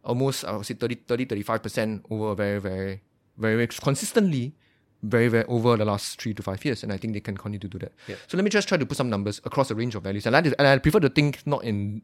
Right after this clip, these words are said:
Speaker 1: one, one value, but in, in a range
Speaker 2: Of
Speaker 1: of,
Speaker 2: course.
Speaker 1: of values,
Speaker 2: Yeah.
Speaker 1: right?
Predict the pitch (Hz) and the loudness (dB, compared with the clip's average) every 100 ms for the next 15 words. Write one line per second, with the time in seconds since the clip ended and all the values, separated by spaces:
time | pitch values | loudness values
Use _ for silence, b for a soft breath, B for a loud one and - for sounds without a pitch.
0 | - 117 117 120 113 120 117 117 165 127 | 0 4 4 4 2 2 4 2 2 0
1 | 110 110 131 131 156 240 - 139 107 110 | 0 -2 2 4 6 4 2 0 0 2
2 | 117 110 107 98 104 | 2 2 0 -2 -6